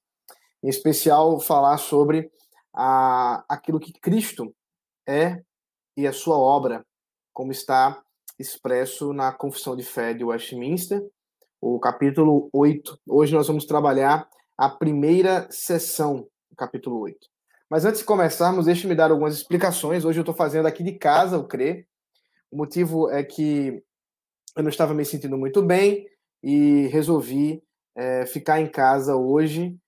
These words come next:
ah, até pra evitar, é, qualquer coisa, especialmente se realmente, é, fosse, por exemplo, o coronavírus, né, uma coisa nesse sentido. Então,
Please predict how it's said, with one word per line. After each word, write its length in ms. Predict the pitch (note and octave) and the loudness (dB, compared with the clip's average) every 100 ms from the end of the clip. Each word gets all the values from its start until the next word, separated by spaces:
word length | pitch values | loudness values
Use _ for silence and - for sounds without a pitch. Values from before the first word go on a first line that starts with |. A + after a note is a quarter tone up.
| _ _ | _ _
ah, 460 | - A#2+ B2 A#2+ B2+ | -6 -2 0 0 0
até 300 | B2 C3 C#3 | -2 0 0
pra 320 | C#3 C#3+ C#3 | 0 0 2
evitar, 760 | C#3+ C#3 C#3+ - B2 B2+ C3 - _ _ B2 | 2 -2 -6 -2 2 4 2 -2 _ _ -10
é, 200 | A#2+ A#2+ | -6 -6
qualquer 480 | - B2+ C3+ C3+ C3+ | -6 -6 -4 -6 -6
coisa, 560 | - A#2+ C3+ C3+ C#3+ C#3 _ _ _ _ | -6 -2 -2 -2 -4 -8 _ _ _ _
especialmente 600 | - - C3+ D3 B2 B2+ | -16 -6 -6 -4 -6 -8
se 200 | - C#3 | -6 -4
realmente, 800 | C3 C#3 C#3 B2 B2+ B2+ C#3+ C#3 - _ _ _ | -2 -2 -4 -4 -8 -4 -2 -2 -6 _ _ _
é, 320 | A2+ A#2 A#2 A2+ | -6 -2 0 -2
fosse, 560 | - A#2 A#2+ - B2 | -4 -2 -2 -2 -4
por 160 | A2+ A2+ | -2 -4
exemplo, 400 | A2+ A#2 A#2+ A2+ | -4 -4 -4 -4
o 80 | - | -2
coronavírus, 840 | A#2 A#2 G#2+ A#2 C3 D3 B2 A2+ | -2 -2 -6 -2 4 4 4 0
né, 80 | A#2 | -4
uma 140 | A#2 | -4
coisa 220 | A#2+ A#2+ | -4 -6
nesse 200 | B2 B2 | -6 -8
sentido. 380 | - C#3+ A#2 G2+ | -6 -6 -6 -10
Então, 320 | A2 C3+ D3 | -4 -2 -2